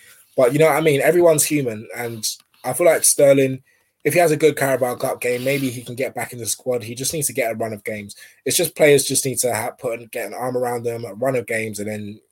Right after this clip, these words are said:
they'll be back into it. Because it's hard to be match fit when you're not playing week in, week out, especially for someone like Sterling who is used to playing week in, week out. So it's, it's a bit of a hard one for them. Um, the other game, Sheffield United Wolves.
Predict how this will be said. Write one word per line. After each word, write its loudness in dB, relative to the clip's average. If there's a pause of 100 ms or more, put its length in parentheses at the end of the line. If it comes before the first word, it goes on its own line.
(140)
they'll -10
be -6
back -12
into -8
it. -18
Because -14
it's -4
hard 2
to -4
be -10
match -8
fit -16
when -14
you're -12 (140)
not -10 (360)
playing -6 (100)
week -10
in, -10
week -10
out, -8 (320)
especially -2
for -6
someone -2
like -8
Sterling -4
who -10
is -10 (200)
used -4
to -6
playing -8
week -8
in, -12
week -10
out. -4 (600)
So 2
it's, 2
it's -4
a -8
bit 0
of -6
a -4
hard -2
one 0
for -6
them. -8 (400)
Um, 4 (180)
the 4
other 8
game, 2
Sheffield -4
United -6
Wolves. -4